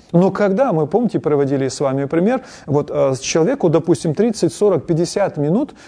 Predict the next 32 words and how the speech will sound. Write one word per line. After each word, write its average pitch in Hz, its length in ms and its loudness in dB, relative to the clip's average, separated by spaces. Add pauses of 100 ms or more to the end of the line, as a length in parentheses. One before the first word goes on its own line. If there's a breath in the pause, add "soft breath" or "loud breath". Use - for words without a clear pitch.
(120 loud breath)
послушать 165 560 -2
проповедь, 233 440 -2
это 208 240 0
очень 208 500 0
утомительно, 233 800 -2 (880)
когда 180 280 4
он 190 140 2
слушает. - 580 -6 (320 loud breath)
Но 196 180 6
в - 80 0
то - 180 0
же 294 120 4
время, 240 320 2
когда 180 240 2
он 196 100 2
приходит 247 480 2
домой, 269 420 4
он 226 140 2
часами 226 760 0
сидит 233 580 2
за 160 220 -4
телевизором 220 520 2 (500)
и 226 80 4
компьютером, 277 560 2
и 226 60 4
он 220 200 6
просто 285 380 4
не 196 120 6
устает. - 480 -4 (1160 soft breath)
Ведь 269 120 8
это 302 100 2
же 247 180 2